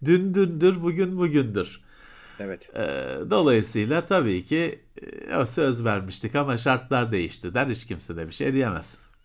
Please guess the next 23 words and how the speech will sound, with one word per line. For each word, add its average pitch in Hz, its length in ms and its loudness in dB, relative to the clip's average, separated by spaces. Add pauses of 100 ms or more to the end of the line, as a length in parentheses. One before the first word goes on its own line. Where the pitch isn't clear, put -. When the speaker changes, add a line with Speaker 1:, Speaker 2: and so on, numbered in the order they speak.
(260)
Speaker 1:
Bilemeyiz. 220 540 0 (920)
Speaker 2:
Evet. 92 320 -18 (1700)
Taahhüt 127 640 -2
olmamasının 135 680 0
da 160 80 0
öyle 127 220 2
bir 151 180 -2 (140)
dezavantajı 120 640 -4
var. 110 140 -2
Hemen 113 260 -2
yansıyor 110 480 -4
fiyatlara. 107 520 -12 (420)
Speaker 1:
Tabii 247 340 4
taahhüdün 202 540 4
aslında 214 880 -2
firmalar 196 580 0
tarafından 190 680 -4
bizi 170 220 -2
esir 190 300 -2
etmek 185 400 -2
için 170 280 -4
kullanılsa 185 680 -2
da 110 220 0